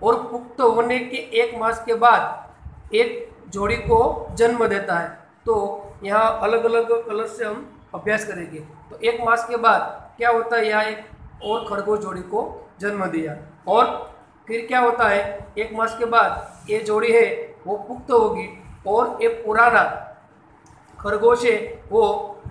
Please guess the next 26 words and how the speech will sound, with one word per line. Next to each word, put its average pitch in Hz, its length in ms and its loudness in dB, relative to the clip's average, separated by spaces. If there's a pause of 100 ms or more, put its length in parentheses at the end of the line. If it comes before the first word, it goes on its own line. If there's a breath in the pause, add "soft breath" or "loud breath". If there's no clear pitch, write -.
(100)
फिर 247 180 -8
से 240 200 0 (640)
एक 233 300 -2 (840)
जोड़ी 208 220 -2
को - 540 0 (100)
जन्म 247 320 2
देते 202 280 0
हैं। 170 240 -6 (320)
तो 214 160 4 (840)
कुल 233 460 0 (260)
इस 226 180 -10
तरह 233 160 2
बन 220 260 -2
जाते 214 300 0
हैं 240 220 0 (760)
तीन 285 280 0
जोड़ी। 185 260 0 (500)
फिर 254 340 -8 (160)
अगले 247 260 -2
मास, - 560 -2 (460)
अगले 233 240 -2
मास 247 240 0
क्या 262 120 2
होता 233 280 4
है 208 120 4
कि 208 500 -2